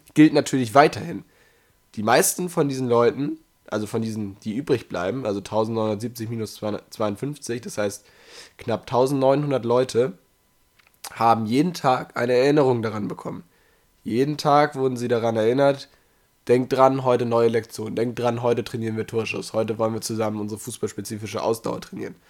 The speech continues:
Und diese Leute haben sich aber alle am vorletzten Tag, zumindest tausendneunhundert Leute, dagegen entschieden, haben sich aktiv dagegen entschieden und haben das Ganze nicht durchgezogen.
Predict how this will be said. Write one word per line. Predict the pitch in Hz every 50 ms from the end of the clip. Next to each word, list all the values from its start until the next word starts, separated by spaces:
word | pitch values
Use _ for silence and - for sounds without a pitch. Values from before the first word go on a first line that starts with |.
| _ _ _ _ _ _ _ _
Und | - 101
diese | 101 98 101
Leute | 95 - 101 117 - 147 135
haben | 131 123 127 131 135
sich | 127 147 147 - -
aber | 117 117 120 -
alle | - 110 156 156
am | 139 131
vorletzten | 127 - - 143 139 135 - - - 104
Tag, | - - 117 123 - 320 - _ _ _
zumindest | - - 113 113 113 113 - 120 110 - -
tausendneunhundert | - 120 117 120 120 123 117 120 117 117 120 120 113 113 95
Leute, | 104 107 110 117 127 - 151 147 151 208 - _ _ _ _ _ _ _ _ _ _ _ _ _ _ _ _ _ _
dagegen | - 120 123 139 147 147 127
entschieden, | 107 - - - - - - - _ -
haben | - 110 104 104
sich | 101 101 - -
aktiv | - - - - 131 135 131 - - -
dagegen | 120 113 107 120 123 123 113 110
entschieden | 101 98 98 - - - - - 214 - _ _ - - _
und | - 202 202
haben | 107 104 107
das | 107 -
Ganze | - 110 110 - 107
nicht | 113 120 123 113 - -
durchgezogen. | 113 117 110 - - - - - - - 95